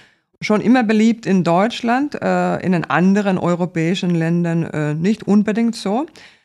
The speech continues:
Aber ein, ein Zahlmittel, das wirklich in Beliebtheit gewinnt. Man sagt, dass in, äh, Jahr zweitausendvierundzwanzig jede siebte Online-Transaktion Buy Now, Pay Later sein wird.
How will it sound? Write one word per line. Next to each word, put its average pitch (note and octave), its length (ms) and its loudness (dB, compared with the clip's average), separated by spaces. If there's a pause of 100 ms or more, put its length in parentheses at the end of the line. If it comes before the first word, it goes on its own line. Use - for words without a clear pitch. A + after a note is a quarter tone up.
(220)
Aber E3+ 640 2
ein, D3+ 260 -2
ein D3+ 200 -2
Zahlmittel, G3+ 920 0
das D#3+ 260 -4
wirklich E3+ 580 -4
in D#3 200 0 (100)
Beliebtheit D#3 920 -2
gewinnt. D#3 560 0 (460)
Man F3+ 140 2
sagt, G#3 320 -2
dass A#3 180 -2
in, F#3+ 260 4
äh, E3+ 400 2
Jahr F3+ 320 0
zweitausendvierundzwanzig E3+ 1700 -4 (340)
jede A#3 380 0
siebte - 420 -6
Online-Transaktion D3 1160 -2
Buy D3 160 0
Now, D#3+ 360 -2 (180)
Pay G3 160 -4
Later G#3+ 280 -2
sein C3+ 320 -6
wird. B2 240 -8